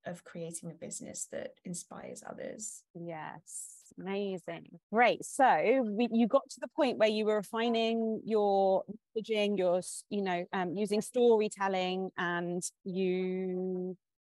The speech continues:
Speaker 2: uh, yeah, obviously did some work on, um, strategy, I guess, for, for the brand.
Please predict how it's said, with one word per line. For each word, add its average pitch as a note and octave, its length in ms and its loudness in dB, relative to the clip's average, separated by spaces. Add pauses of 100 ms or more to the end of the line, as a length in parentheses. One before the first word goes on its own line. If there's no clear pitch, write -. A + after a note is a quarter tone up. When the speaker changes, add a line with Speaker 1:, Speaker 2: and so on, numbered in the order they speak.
(140)
Speaker 2:
uh, G#3 140 2
yeah, F#3+ 380 2
obviously F#3+ 280 -2
did F3 140 -4
some F3 140 -8
work A#3+ 400 2
on, G3+ 420 -2
um, F3 500 -2 (200)
strategy, E3 580 -4
I D#3+ 120 -2
guess, G#3 380 -6 (120)
for, F3 280 -2
for E3+ 200 0
the E3 60 0
brand. E3+ 520 -4